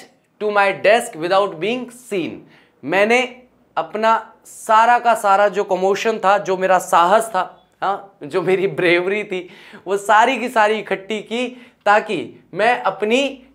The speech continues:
डेस्क की तरफ जा सकूं, without being seen, बिना किसी को दिखाई दिए।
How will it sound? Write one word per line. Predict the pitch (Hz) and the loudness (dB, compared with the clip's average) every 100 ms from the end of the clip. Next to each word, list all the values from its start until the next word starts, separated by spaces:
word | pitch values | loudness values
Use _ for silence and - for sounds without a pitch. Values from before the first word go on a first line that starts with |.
| - | -18
डेस्क | 123 220 254 254 | 0 4 4 0
की | 240 - 233 | -8 -6 -4
तरफ | 220 240 254 147 113 | 0 2 0 -6 -2
जा | 156 185 | 2 2
सकूं, | 170 127 101 - _ 127 | 2 -6 -10 -20 _ -6
without | 160 233 269 | 0 4 4
being | 269 202 233 247 247 - | 0 -2 -2 -2 -6 -6
seen, | 233 247 269 - - | 0 0 0 -4 -10
बिना | 123 170 196 | -6 0 0
किसी | 202 156 170 | -2 -8 -8
को | 160 254 294 - - | 2 4 4 0 -12
दिखाई | 131 151 147 131 | -12 -8 -4 -4
दिए। | 117 98 87 | -6 -12 -18